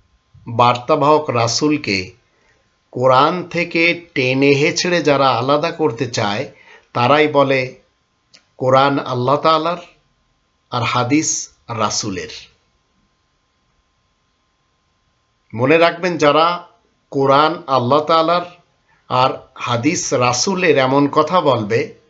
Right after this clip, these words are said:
এবং এই সকল লোকেরা আপনার আমার চারিত্রিক সনদ দেয়, আপনাকে আমাকে কাফের বলে,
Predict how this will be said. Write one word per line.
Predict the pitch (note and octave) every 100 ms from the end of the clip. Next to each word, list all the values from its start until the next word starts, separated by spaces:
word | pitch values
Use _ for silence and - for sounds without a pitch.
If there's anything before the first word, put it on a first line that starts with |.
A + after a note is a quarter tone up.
| _ _ _ _ _ _ _ _ _ _ _ _ _ _ _ _ _ _ _ _ _ _ -
এবং | C3+ E3 F#3
এই | - D#3
সকল | F3 - F3 G3 F3+
লোকেরা | D#3 C#3 C#3 F#3 F3
আপনার | C#3+ - E3+ E3+
আমার | D3+ C#3+ D#3+ - - _ _ _ _ _ _ _ _ _ _ -
চারিত্রিক | C3+ C3+ D#3+ - F#3 F#3+
সনদ | - F3+ F3 D3
দেয়, | G#2 F2+ - _ _ _ _ _ _ _ _ _ _ _ -
আপনাকে | A#2+ B2+ D3+ E3+
আমাকে | E3 E3+ F#3
কাফের | - C3+ A#2 E3+ D3+
বলে, | G2+ F2 -